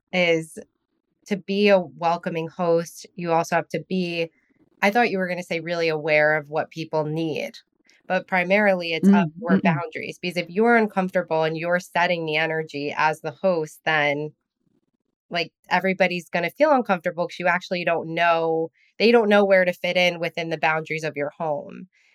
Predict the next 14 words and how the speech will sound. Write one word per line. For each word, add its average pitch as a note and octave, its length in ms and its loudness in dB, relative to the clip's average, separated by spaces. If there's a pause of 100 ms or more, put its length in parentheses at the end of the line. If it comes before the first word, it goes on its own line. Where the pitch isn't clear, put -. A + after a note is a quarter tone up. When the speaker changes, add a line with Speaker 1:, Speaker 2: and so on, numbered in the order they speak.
(160)
Speaker 1:
And F3 140 0
I D#3+ 120 0
think D#3 240 -8
that D#3+ 180 -6
that D3+ 260 2
is, D3 460 -6 (260)
like, E3 160 -8
a D#3+ 60 -4
really D3 320 -2
key C#3+ 240 -8
piece D3 280 -8
of C#3 60 -4
information. D3+ 640 -8
So E3 420 -2